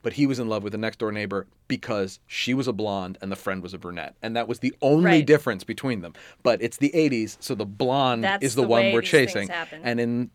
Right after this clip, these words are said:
Speaker 1: Les Mis, we're falling for the soprano, not the mezzo or the alto. That is just not how that's gonna
Speaker 2: Yeah.
Speaker 1: shake out.
Speaker 2: Yeah.
Speaker 1: Now, she's not blonde in the, so I guess the, the comparison stops there. Though she is French, so I guess, you know, she'd have to dye her hair to be blonde, theoretically. Um,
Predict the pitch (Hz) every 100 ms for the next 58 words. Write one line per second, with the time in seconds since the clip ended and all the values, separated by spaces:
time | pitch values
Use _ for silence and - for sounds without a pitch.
0 | _ 127 135 170 135 117 - _ 131 127
1 | 113 123 151 165 165 185 196 180 139 117
2 | 107 101 107 107 - 113 110 - 113 101
3 | 101 98 90 - - - 90 90 - 85
4 | 85 90 95 95 98 98 95 92 95 92
5 | 90 82 69 65 - - - - 170 151
6 | - _ _ _ _ - 127 113 98 113
7 | 95 90 95 - 92 80 - 85 85 101
8 | 92 - 87 82 - 101 107 101 101 101
9 | 92 95 95 110 147 131 - 98 87 -
10 | - 92 90 - - 101 95 - 107 -
11 | 92 90 92 90 95 101 107 - 104 95
12 | - 98 107 107 110 104 - _ _ -
13 | - - 107 101 95 92